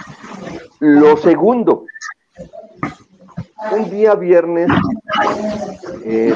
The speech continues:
por trámites administrativos, eh, desde la Fundación Entel no se desembolsó el recurso económico para un rodaje que teníamos en la hacienda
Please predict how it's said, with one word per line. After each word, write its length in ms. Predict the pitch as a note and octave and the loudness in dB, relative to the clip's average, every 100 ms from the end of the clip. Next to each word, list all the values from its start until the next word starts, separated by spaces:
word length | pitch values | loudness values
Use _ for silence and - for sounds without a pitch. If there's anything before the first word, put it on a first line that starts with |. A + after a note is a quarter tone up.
| - - | -2 -4
por 240 | A2 G#2 | -4 -2
trámites 480 | C#3 D3+ E3+ E3 C3+ | -2 -2 -2 -2 0
administrativos, 920 | A2+ A2 G#2 - G2+ - C#3 D3+ D#3+ - - G2 | -2 -2 -8 -6 -6 -4 -4 -2 -2 0 -2 -2
eh, 220 | F#2 F#2 - - _ _ _ _ _ _ _ _ _ | -6 -12 -16 -20 _ _ _ _ _ _ _ _ _
desde 400 | F#2+ A2 G2 A2 | -4 -2 0 0
la 120 | B2+ | 0
Fundación 420 | B2 G#2 G#2 A#2 | -2 -4 -2 -4
Entel 340 | C#3 C#3+ C3+ C3 B2+ B2 | -4 0 0 -2 -6 -2
no 320 | B2 B2+ B2+ | 0 0 0
se 540 | D3+ C3 A#2+ G2+ F#2+ F2+ - | 2 4 4 2 -2 -8 -8
desembolsó 1120 | G#2 G2+ G#2 G2 F#2+ F#2+ F2+ - A2+ A#2+ - - - _ | -6 -4 -4 -6 -8 -8 -8 -2 -2 -2 -8 -20 -20 _
el 140 | - | -4
recurso 400 | A2 G2+ G#2 A2 | -2 -2 -4 -2
económico 800 | B2+ - G2 G#2+ B2 A#2+ C3+ C#3 _ _ _ | -2 -2 -4 -2 -4 -8 -12 -14 _ _ _
para 240 | G#2 G2 | -2 0
un 80 | G2+ | -2
rodaje 400 | A2 A#2 A2+ A#2+ | 0 0 0 -4
que 100 | G#2+ | -6
teníamos 500 | F2 F2+ G2+ A2+ G#2 | -8 -8 -6 -6 -6
en 120 | F#2+ | -8
la 120 | F2+ F2+ | -8 -12
hacienda 920 | - G#2+ G#2+ A2+ A2 A2+ A2 F#2 | -8 -6 -4 -4 -2 0 -2 -4